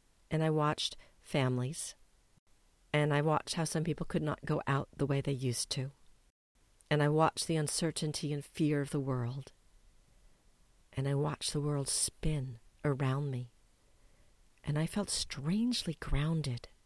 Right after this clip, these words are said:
So when this neighbor said, "Oh, the world now knows what you're going through," I thought, "Not really."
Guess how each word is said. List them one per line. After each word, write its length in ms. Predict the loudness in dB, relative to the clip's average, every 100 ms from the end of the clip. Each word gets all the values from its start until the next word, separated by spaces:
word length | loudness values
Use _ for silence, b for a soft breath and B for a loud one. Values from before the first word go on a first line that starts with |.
| _ _ _ _ _ _ _ _ _ _ B B B B
So 200 | 4 8
when 160 | 8 6
this 220 | 2 2
neighbor 340 | 4 6 6
said, 180 | 4 4
"Oh, 200 | 6 6
the 80 | 6
world 480 | 6 6 6 2 0 2
now 220 | 4 4
knows 360 | 4 6 6
what 100 | 4
you're 100 | 0
going 300 | 2 0 -2
through," 240 | -2 0 0
I 80 | 0
thought, 260 | 0 -2
"Not 160 | -2 -4
really." 640 | -4 -2 0 0 -2 -6